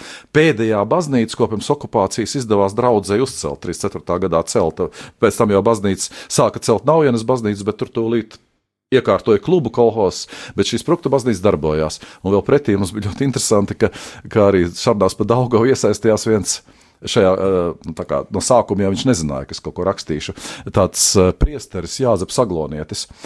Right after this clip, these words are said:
Viņš bija tepat pār Daugavā, eh, priesteris, nu, viņš savu karjeru baznīcā beidza,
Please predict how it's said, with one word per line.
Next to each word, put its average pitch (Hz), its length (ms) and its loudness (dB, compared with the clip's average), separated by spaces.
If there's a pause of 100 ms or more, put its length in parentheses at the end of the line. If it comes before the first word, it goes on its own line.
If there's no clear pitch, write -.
(180)
Viņš 135 180 2
bija 107 320 4
tepat - 380 -2
pār 185 240 2
Daugavā, 107 480 2 (160)
eh, 110 160 -2
priesteris, 123 540 -2 (100)
nu, 131 160 -2
viņš 110 240 -4
savu 98 320 4
karjeru 98 540 2 (340)
baznīcā 101 560 0
beidza, 101 460 -2